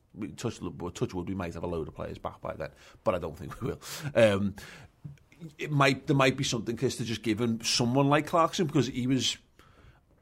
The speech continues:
he's one more injury away from actually starting a game at this point now. Probably useful to have him play some senior minutes before it's necessary for him to play senior minutes.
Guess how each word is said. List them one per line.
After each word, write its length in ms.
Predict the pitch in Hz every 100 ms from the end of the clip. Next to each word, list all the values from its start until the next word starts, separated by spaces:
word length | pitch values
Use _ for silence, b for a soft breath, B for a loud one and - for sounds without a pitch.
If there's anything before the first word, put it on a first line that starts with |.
| _
he's 120 | 131
one 180 | 127 147
more 180 | 156 151
injury 380 | 123 123 139 139
away 260 | 139 139
from 260 | 143 151 123
actually 300 | 110 131 117 110 -
starting 400 | - 101 92 110
a 40 |
game 320 | 107 107 107 - - - 117
at 80 |
this 140 | 135 113
point 260 | 123 117
now. 400 | 117 117 170 202 B B -
Probably 360 | - 131 131 131
useful 540 | 120 104 - 139 139
to 180 | 139 127
have 200 | 107 110
him 140 | 110
play 240 | 107 104 104
some 160 | -
senior 380 | 120 - 104 104
minutes 340 | 104 127 139 -
before 600 | - - 117 104 101 -
it's 240 | - -
necessary 720 | 120 95 - 127 - 117 123
for 160 | 139 143
him 100 | 123
to 100 | 123
play 240 | 120 113 113
senior 340 | 131 117 117
minutes. 440 | 123 160 175 -